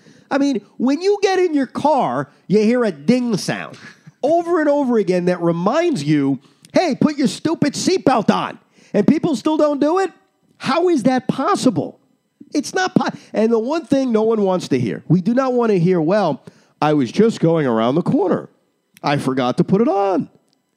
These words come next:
Don't forget, in twenty seventeen, over ten thousand people died in a motor vehicle crash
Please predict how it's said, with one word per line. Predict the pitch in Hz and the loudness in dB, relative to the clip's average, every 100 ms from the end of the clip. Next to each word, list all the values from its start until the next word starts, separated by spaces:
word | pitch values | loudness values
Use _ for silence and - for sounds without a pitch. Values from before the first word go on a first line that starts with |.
| - | -2
Don't | 302 320 | -2 0
forget, | - 269 294 294 285 - - _ - - | 0 2 2 0 -2 -6 -14 _ -16 -4
in | 175 | -2
twenty | - 247 285 | 0 0 0
seventeen, | 233 247 202 185 170 117 73 _ _ _ _ - | 2 0 0 0 2 0 -4 _ _ _ _ -2
over | 185 180 | 2 2
ten | 180 - 240 247 | 0 0 0 0
thousand | 208 202 175 175 | 0 0 0 0
people | 175 185 151 | 0 0 -2
died | 120 156 165 147 127 | 0 -2 0 0 -2
in | 117 127 | 0 -2
a | |
motor | 123 143 180 | 0 0 2
vehicle | 151 151 143 127 | 2 2 0 -2
crash | - 143 127 92 85 | 0 0 0 -2 -4